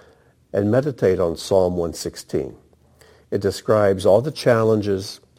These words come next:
of this life in this one percent world,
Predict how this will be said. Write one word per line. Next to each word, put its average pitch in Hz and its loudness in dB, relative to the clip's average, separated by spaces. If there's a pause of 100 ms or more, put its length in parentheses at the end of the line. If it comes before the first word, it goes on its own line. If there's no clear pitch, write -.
(460)
of 90 0
this 95 -2
life 85 -6
in 87 -2
this 87 -2
one 90 0
percent 90 -4
world, 76 -8